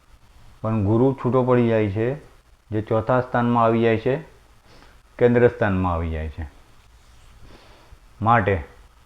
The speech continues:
એમ કહેવાય છે કે આ જાતકને આર્થિક લાભ સારો મળશે,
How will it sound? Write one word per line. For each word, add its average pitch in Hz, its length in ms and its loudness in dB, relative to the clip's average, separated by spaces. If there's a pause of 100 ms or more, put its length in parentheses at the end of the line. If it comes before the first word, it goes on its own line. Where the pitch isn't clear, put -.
(520)
એમ 117 200 -2
કહેવાય 110 280 2
છે 107 140 -2
કે 104 260 -2 (260)
આ 104 120 2
જાતકને 110 540 -2
આર્થિક 104 540 -2
લાભ 104 240 6 (520)
સારો 107 320 0
મળશે, 107 500 -2